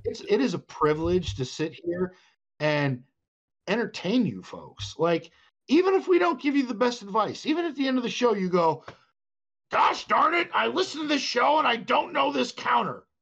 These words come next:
Then go to somebody else's channel. But if you wanna be entertained, come here.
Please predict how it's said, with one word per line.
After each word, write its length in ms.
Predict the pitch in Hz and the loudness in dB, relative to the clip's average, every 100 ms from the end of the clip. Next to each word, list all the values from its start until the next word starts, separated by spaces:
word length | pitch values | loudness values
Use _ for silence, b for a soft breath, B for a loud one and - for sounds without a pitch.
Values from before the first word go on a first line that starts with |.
| - | -8
Then 240 | 262 240 _ | -8 -8 _
go 140 | 240 320 | -8 -8
to 60 | |
somebody 340 | 262 285 247 240 | -10 -10 -8 -8
else's 300 | 202 175 - | -8 -12 -16
channel. 360 | 226 185 _ _ _ _ _ | -20 -20 _ _ _ _ _
But 100 | 254 | -2
if 100 | 202 | -2
you 120 | 226 | -4
wanna 200 | 320 381 | -2 0
be 140 | 311 294 | 0 2
entertained, 540 | 262 - 170 175 175 | 0 -2 -2 -2 -4
come 200 | 147 170 | -2 -2
here. 300 | 143 139 - | -2 -4 -6